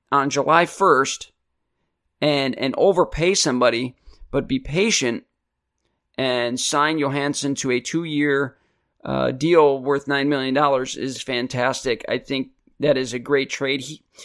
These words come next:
now, Johansson is a fringe top six forward, in my opinion. He could potentially be a top six forward.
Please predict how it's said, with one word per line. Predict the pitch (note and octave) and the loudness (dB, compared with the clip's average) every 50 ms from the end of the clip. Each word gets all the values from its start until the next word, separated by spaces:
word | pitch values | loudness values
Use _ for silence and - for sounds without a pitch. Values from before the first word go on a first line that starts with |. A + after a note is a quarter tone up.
| - _ _ - | -20 _ _ -4
now, | C#3 C#3+ | -4 -2
Johansson | C#3+ D3+ D3+ E3+ F3+ F#3 F3+ - F#3+ D#3 | 0 2 2 4 2 2 2 0 -2 -2
is | - C3+ E3 D#3+ - - - | 0 0 0 0 -2 -2 -2
a | D3 D3 C#3+ | -2 -2 -2
fringe | - - - - - D#3+ E3 E3+ F3 F3+ F3+ E3+ - - - - _ _ _ _ _ _ _ _ _ _ _ _ _ | -4 -10 -14 -4 -2 0 0 0 0 -2 -2 -4 -4 -6 -8 -10 _ _ _ _ _ _ _ _ _ _ _ _ _
top | - - C#3 C#3+ D3 - | -10 0 0 0 0 0
six | - - D#3 C#3+ - - | -2 -2 -2 -4 -4 -6
forward, | - - C3+ C3 B2 A#2 G2+ - - _ _ _ _ _ _ _ _ _ | -10 -6 -4 -2 -2 -2 -4 -6 -10 _ _ _ _ _ _ _ _ _
in | - C#3+ | -2 0
my | C#3 B2+ A#2 | 2 2 0
opinion. | A#2 A#2 - A#2+ A#2+ B2+ A2+ G#2 G#2 - _ _ _ _ _ _ _ _ _ _ _ _ _ _ _ | 0 -2 -4 -6 -6 -4 -6 -8 -10 -14 _ _ _ _ _ _ _ _ _ _ _ _ _ _ _
He | _ E3+ F3 | _ -4 -2
could | - F3 D#3+ - | -2 -2 -4 -2
potentially | - C#3+ - - - F3 F#3+ G#3 - - E3 F3+ F3 D#3+ | -6 -8 -8 -4 0 0 0 2 0 0 0 0 0 0
be | C3+ D3 E3 D#3+ D3+ | 0 -2 -2 0 0
a | B2 B2+ C3 | 0 0 -2
top | - - B2 C3 C3+ - | -4 -2 -2 -2 0 0
six | - C#3+ B2+ - - | -4 -6 -6 -6 -8
forward. | - C3+ B2+ A#2+ B2 B2 B2+ B2+ | -6 -6 -6 -4 -4 -6 -8 -10